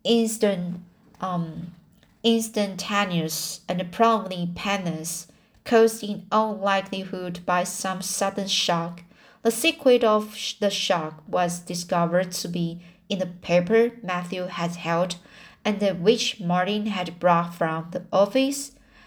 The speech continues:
that morning. Its content, uh, an account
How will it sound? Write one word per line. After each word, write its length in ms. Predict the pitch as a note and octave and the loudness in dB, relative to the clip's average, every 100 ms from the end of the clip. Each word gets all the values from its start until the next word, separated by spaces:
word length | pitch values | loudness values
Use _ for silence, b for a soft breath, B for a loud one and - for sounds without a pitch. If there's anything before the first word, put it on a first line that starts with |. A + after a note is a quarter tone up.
| b b | b b
that 200 | G3+ G3 | 0 0
morning. 420 | F3+ F3 E3 - - - _ _ - | 2 0 0 -6 -12 -20 _ _ 4
Its 200 | A#3+ A#3+ | 4 4
content, 720 | A3 G3+ F3 A#3 A3 E3+ - - | -2 -4 -4 -4 -2 -4 -8 -4
uh, 180 | - F#3 - - _ | 0 0 -2 -10 _
an 200 | G3 G3 | -2 0
account 540 | F#3+ - A3 G#3 E3 | -2 -4 -4 -2 -2